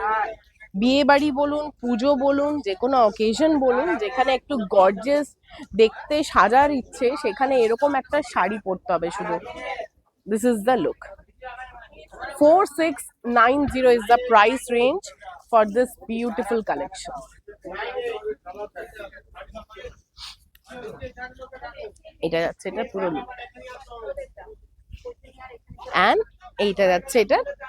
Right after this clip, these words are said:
ব্লাউজ পিসটা, মিষ্টি পিঙ্ক, very, very sweet pink। এটা একটু ফল ফিলটা গোপালদা একটু কুচি করে দেখিয়ে দাও, ততক্ষণ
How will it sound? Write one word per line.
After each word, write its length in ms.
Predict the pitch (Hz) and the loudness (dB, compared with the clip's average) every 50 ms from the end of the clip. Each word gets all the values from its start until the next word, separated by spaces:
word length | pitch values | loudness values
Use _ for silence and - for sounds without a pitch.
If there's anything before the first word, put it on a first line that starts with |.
| - - - - 190 190 - 185 | -16 -16 -16 -16 -18 -14 -8 -2
ব্লাউজ 320 | 202 220 202 190 196 190 - - - | 4 4 6 6 4 0 -6 -10 -16
পিসটা, 400 | 196 156 160 - - - - - - - - - - - _ _ _ - - - - 233 254 | -12 -12 -12 -12 -14 -14 -14 -16 -16 -16 -20 -20 -20 -20 _ _ _ -20 -14 -6 0 2 2
মিষ্টি 540 | 285 311 330 - - - - - 349 330 330 339 285 - | 4 4 2 0 -4 -10 -12 -6 -2 0 0 0 0 0
পিঙ্ক, 200 | 277 233 208 202 - - 185 - - - 214 - _ _ - - 185 196 | 0 0 0 0 -4 -10 -16 -16 -16 -16 -18 -20 _ _ -14 -8 -2 2
very, 240 | 214 226 226 262 262 226 202 | 4 4 4 4 2 2 2
very 200 | 180 202 226 247 247 - - | 2 2 4 0 -4 -6 -6
sweet 320 | - 220 240 262 269 254 - - - | -6 -4 -2 0 -2 -2 -4 -4 -4
pink। 160 | 202 170 165 160 - - - - 277 - - - - 196 214 | -2 -2 -4 -6 -10 -16 -18 -16 -14 -12 -12 -6 2 2 4
এটা 160 | 214 247 254 254 254 | 6 6 6 6 4
একটু 140 | 254 269 262 247 - | 2 0 -4 0 4
ফল 180 | 254 220 220 233 226 - | 6 6 6 6 4 0
ফিলটা 240 | 269 247 233 262 254 240 | -4 -2 0 0 2 2
গোপালদা 300 | 240 233 247 247 254 254 247 | 2 2 4 2 4 2 0
একটু 140 | 240 - 277 240 | -2 -4 -8 -6
কুচি 220 | - 247 214 - 254 - | -6 -8 -6 -6 -2 0
করে 120 | 262 254 247 226 | 0 2 2 2
দেখিয়ে 220 | 233 220 - 269 294 | 0 0 0 0 0
দাও, 100 | 330 349 - | 0 2 0
ততক্ষণ 300 | 240 208 - 220 - 254 | -2 -4 -4 -8 -6 -6